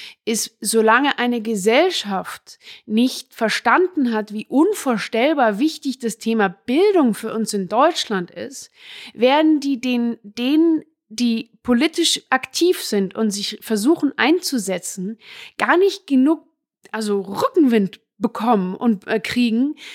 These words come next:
damit die auch diese Dinge setz-, richtig umsetzen können. Also ich habe immer das Gefühl, dass es gibt ja auch, äh, durchaus im, im, im politischen Bereich solche, die sich wirklich versuchen, stark zu machen für das Thema Bildung.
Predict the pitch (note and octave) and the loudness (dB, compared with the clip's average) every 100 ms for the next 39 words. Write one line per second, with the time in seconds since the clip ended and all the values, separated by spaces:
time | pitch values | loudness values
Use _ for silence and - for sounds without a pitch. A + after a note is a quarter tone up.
0 | - - A#3 D4+ D#4 C#4+ C4+ B3+ C4+ A#3 | -10 0 4 4 2 -2 -2 0 -4 -4
1 | G3+ C4 D4+ D4 A3+ B3+ - C#4 - A3+ | -2 2 4 4 2 -2 -2 -2 -2 -4
2 | - A4+ E4+ F#3+ - - E3 - F3 _ | -2 2 2 0 -4 -10 -10 -12 -20 _
3 | _ _ - - - - A3+ A3+ C4+ D4+ | _ _ -20 -20 -20 -4 -2 0 0 0
4 | C#4 C#4+ C4+ C4 B3 B3 - D4 D4 B3+ | -2 -2 0 -2 -4 -8 -6 -4 -2 -2
5 | - - - A#3+ - - E4 - D#4+ - | -2 -6 -6 -6 -4 -2 -2 0 2 4
6 | A#3 - A3+ G#3 A3+ - - E4+ - B3 | 2 0 -2 2 0 2 2 2 2 -2
7 | A#3 A#3 A3+ A3 A3 G#3+ G#3 A#3 A3+ A3 | 0 0 -2 0 -2 0 0 0 -2 -2
8 | G#3 G#3+ G#3 G#3 G#3+ G3+ G#3+ G3+ G3+ G3+ | 0 0 0 -2 -2 -4 -2 -2 -2 0
9 | A#3 A#3+ - G3 G3+ G#3 F#3+ G3 G3 - | 0 0 0 0 2 0 0 0 0 0
10 | G3 F#3+ G3 F3+ F#3 F#3 - F#3+ F3+ F3 | -2 0 -2 -4 -6 -6 -8 -4 -4 -4
11 | F#3 F#3 F3 F#3 | -4 -4 -6 -10